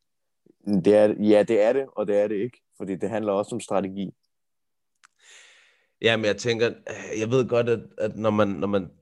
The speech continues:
Speaker 2: altså, jeg tænker, når man træner op til fem omgange, et main
Speaker 1: Mm.
Speaker 2: event eller en titelkamp, eller, eller hvad det kan være, ikke?
Speaker 1: Ja.
Speaker 2: Øh, så,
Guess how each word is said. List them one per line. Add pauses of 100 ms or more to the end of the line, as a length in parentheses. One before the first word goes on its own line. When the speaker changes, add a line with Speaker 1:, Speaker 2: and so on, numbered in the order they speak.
Speaker 2:
altså, (300)
jeg
tænker,
når
man
træner
op
til (280)
fem
omgange, (520)
et
main
Speaker 1:
Mm.
Speaker 2:
event
eller
en
titelkamp,
eller,
eller
hvad
det
kan
være,
ikke? (1120)
Speaker 1:
Ja.
Speaker 2:
Øh, (1700)
så,